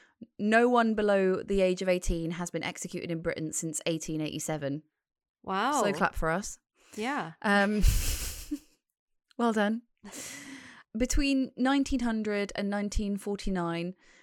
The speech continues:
Speaker 1: six hundred and twenty-one men and eleven women were executed in England and Wales.
Speaker 2: Okay.
Speaker 1: So that, that, I mean, the percentages on that
Speaker 2: Yeah.
Speaker 1: are fucking mad. <laughs> Two percent, I think,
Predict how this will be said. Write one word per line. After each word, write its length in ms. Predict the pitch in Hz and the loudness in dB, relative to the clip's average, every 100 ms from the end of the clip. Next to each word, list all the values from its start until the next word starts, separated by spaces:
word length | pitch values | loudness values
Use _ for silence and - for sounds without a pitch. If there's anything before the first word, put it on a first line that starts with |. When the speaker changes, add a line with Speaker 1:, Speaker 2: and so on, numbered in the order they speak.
| _ - | _ -10
Speaker 1:
six 380 | - - - | -6 -6 -4
hundred 260 | 247 226 208 | -2 -2 -4
and 80 | 214 | -4
twenty-one 640 | - 240 - 226 202 208 | 0 0 0 0 0 0
men 320 | 185 165 170 - | 0 0 -2 -4
and 180 | 185 185 | -2 0
eleven 480 | 185 185 185 185 180 | 2 2 2 0 -2
women 420 | 160 147 147 196 - _ _ - | -2 -4 -6 -6 -10 _ _ -4
were 100 | 185 | -2
executed 640 | 190 - 185 - 143 165 | -2 -4 -10 -6 -6 -4
in 180 | 170 165 - | -4 -6 -6
England 400 | 175 165 160 160 | -4 -2 -4 -6
and 140 | 165 | -6
Wales. 580 | 151 143 139 185 - - _ 190 | -6 -4 -4 -6 -6 -10 _ -16
Speaker 2:
Okay. 280 | 190 175 170 | -12 -6 -4
Speaker 1:
So 80 | 170 | -2
that, 200 | 175 - _ 208 | -2 -6 _ 0
that, 160 | 208 - | 0 2
I 80 | |
mean, 220 | 202 208 190 | 2 0 2
the 80 | |
percentages 580 | 190 214 233 - 165 160 | 6 6 6 0 0 0
on 180 | 160 165 | 0 0
that 220 | 151 - - _ | 0 0 -6 _
Speaker 2:
Yeah. 320 | 233 208 180 196 - | -4 -2 -4 -4 2
Speaker 1:
are 120 | 190 165 - _ _ - | 2 2 -2 _ _ -2
fucking 540 | 233 226 220 180 - - | 2 2 2 -2 -6 -2
mad. 640 | 208 208 175 180 - - - | 2 4 2 2 -2 -6 -16
<laughs> 100 | - | -6
Two 220 | - 285 | 0 2
percent, 480 | - 240 196 156 151 - | 2 -2 0 0 -2 -6
I 60 | 180 | -4
think, 440 | - 160 - - | -2 -4 -6 -16